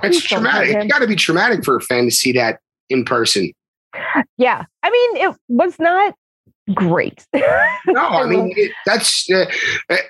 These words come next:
Speaker 1: you could, probably could hear a pin drop in the stadium.
Speaker 2: Oh, yeah. I mean, and that is, like, that stadium can get loud. And,
Speaker 1: Yeah.
Speaker 2: you know, it was towards the end of the season. They were, Sox were doing really well. There was a ton of people there. And it was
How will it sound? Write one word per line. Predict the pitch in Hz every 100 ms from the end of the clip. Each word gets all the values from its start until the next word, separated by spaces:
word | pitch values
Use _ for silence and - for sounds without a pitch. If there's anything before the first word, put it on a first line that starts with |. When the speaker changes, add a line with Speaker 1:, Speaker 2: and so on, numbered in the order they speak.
| -
Speaker 1:
you | 196 208
could, | -
probably | 214 190 175
could | 165
hear | 165 160
a |
pin | 196 233
drop | 160 104 -
in |
the | 107
stadium. | - 90 87 82 - _ -
Speaker 2:
Oh, | 330
yeah. | 392 -
I | 294
mean, | 480 523
and | 403
that | 466 622 523
is, | - 269
like, | 330 247
that | 427
stadium | - 440 415 285
can | 247
get | 214
loud. | 156 196 160 95 175 - -
And, | 254 269
Speaker 1:
Yeah. | 185 - -
Speaker 2:
you | 392
know, | 403 359
it |
was | 349 349
towards | 370 330
the | 311
end | 294
of |
the | 285
season. | - 269 269 233 208
They | 220
were, | 226 208 -
Sox | - 247 -
were | 311
doing | 269 208
really | 208 294
well. | 220 247 233 180
There | 254
was | 208
a | -
ton | - 277
of | 220
people | - 269 190
there. | 180 170 180 - - - - -
And | 254
it | 240
was | 214